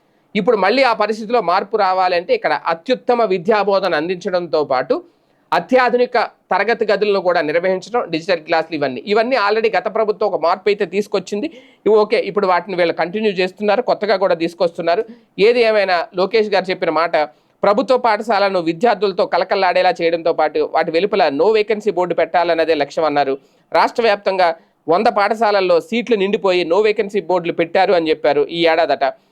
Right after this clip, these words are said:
రాష్ట్రంలోని నలభై రెండు వేల పైచీలకు పా-, ప్రభుత్వ పాఠశాలలు ఇదే విధమైన పరిస్థితి తీసుకొచ్చేలా పనిచేస్తున్నాము అన్నారు. నిజంగా ఇదే కనుక జరిగితే ఒక అత్-, అత్యద్భుతమైన, మళ్ళీ, ఎందుకంటే పాత రోజులు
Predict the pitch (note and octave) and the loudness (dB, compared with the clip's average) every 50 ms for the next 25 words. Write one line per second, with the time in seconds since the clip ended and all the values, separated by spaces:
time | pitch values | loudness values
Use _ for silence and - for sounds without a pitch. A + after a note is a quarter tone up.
0 | _ _ _ _ _ _ - C#3+ D#3+ F#3+ A3+ A3+ B3+ A#3+ A#3 A3+ A3+ G#3 F#3 E3+ | _ _ _ _ _ _ -2 0 2 2 2 2 0 0 0 2 0 2 2 2
1 | F3+ G3 G#3+ G#3 G#3 G3+ G3 F3+ G3 G#3 G3+ - G3+ G#3 G#3 G#3 F#3+ F3 F3 D#3+ | 2 2 2 2 0 0 0 0 0 0 0 0 -2 -2 -2 -6 -8 -6 -4 -2
2 | E3 E3 E3 C#3 C#3 - - E3+ F#3 G3+ F#3 G#3+ F#3 F3+ F3 F3+ - F#3 E3 E3+ | 0 2 2 0 0 0 0 0 0 0 0 0 0 0 0 0 0 -2 0 0
3 | D#3+ - - F3 G3+ A#3 G#3 - - - F3+ F3 F#3 F#3+ F#3 F3+ F3 F3+ E3+ F3 | -2 -6 -4 0 2 2 2 0 -2 -4 -2 -2 0 0 0 0 0 0 -2 -2
4 | - F3+ - - E3 E3 - F#3 E3 - F3 D#3+ E3 E3+ E3+ D#3 D#3+ E3 F3+ E3+ | -4 -12 -6 -6 -6 -4 -2 -2 -2 0 0 0 0 0 0 -2 -2 0 0 0
5 | D#3+ - - E3 D3+ D3+ D3 C#3+ C#3+ D3+ E3 D#3+ C3+ B2+ A#2+ G#2+ A2 C3 C#3+ E3 | 0 -2 -4 -6 -4 -2 0 0 0 0 0 0 0 0 -2 -2 -2 -4 -4 -4
6 | F3+ F#3 G3 E3+ E3+ F3 E3 F3 E3+ E3+ D#3+ D#3 D3 D3+ D3+ F3+ - D#3 D3 D3+ | -2 -2 -2 -2 0 0 0 0 0 -2 -2 -2 -4 -2 -4 -4 -2 -4 -6 -6
7 | - - - D#3+ D#3 - _ _ - A3 G3+ G#3 - _ - F3+ G3+ G3+ G#3 G3+ | -8 -8 -6 -6 -6 -6 _ _ -2 -2 -2 -2 -8 _ -4 -4 -2 0 2 2
8 | G3+ G3 F#3+ F3+ - - _ _ _ _ _ - D3+ E3 F#3 G3+ F#3+ E3+ E3+ F3 | 2 2 0 -2 -4 -6 _ _ _ _ _ -2 0 2 2 2 2 2 0 0
9 | F3+ F#3 E3+ F#3 F3 - - E3 F3 G3+ G#3+ A#3 A3 A3 G#3 G3+ G3+ | -2 -4 -2 -4 -4 -2 -2 0 0 0 0 0 -2 -2 -2 -2 -4